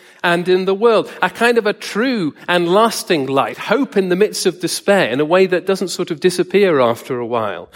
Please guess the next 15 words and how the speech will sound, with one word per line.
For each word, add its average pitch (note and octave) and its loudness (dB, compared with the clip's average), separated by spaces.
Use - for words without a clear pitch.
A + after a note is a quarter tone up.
But G3+ -2
what C#4 0
kind C#4 2
of A#3+ -2
person A3+ 2
would F3+ -2
they F#3+ 0
have F#3 0
to F#3 -8
be? D#3+ 0
A - -2
political F#3+ -2
leader? G3 0
A - -6
doctor? - -6